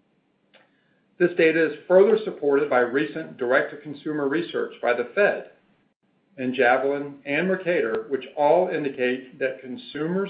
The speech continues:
desire for and interest in using cash has not changed during the pandemic, and payment choice is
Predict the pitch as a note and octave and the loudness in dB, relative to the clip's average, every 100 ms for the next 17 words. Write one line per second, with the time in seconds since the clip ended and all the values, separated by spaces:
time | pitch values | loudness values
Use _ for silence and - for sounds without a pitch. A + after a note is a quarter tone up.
0 | - D3+ C3 C3 D3 - - D3+ B2+ B2 | -8 -8 0 2 4 2 -2 -2 0 0
1 | C3+ - - _ - C3+ C3+ F3 E3+ - | -2 -8 -20 _ -6 -4 -2 -2 -4 -2
2 | C3+ - C3+ C3 D3 D3+ C3 C3 B2 A#2+ | -4 -4 -6 -4 -4 -6 -6 -2 -2 -2
3 | - C3+ B2+ C3 G3 - F3 D#3+ D3 C#3 | -8 -10 -4 0 0 -2 -8 -8 -8 -6
4 | C#3+ C#3 B2+ B2+ C3 D3 C3+ B2+ - _ | -4 -4 -4 -8 -2 0 0 -2 -10 _
5 | _ - - B2+ B2+ D#3 D#3+ D#3+ - D#3+ | _ -14 -10 -10 -6 -2 -2 -4 -4 0
6 | A#2+ A2+ - - C3+ | 0 0 -10 -12 -10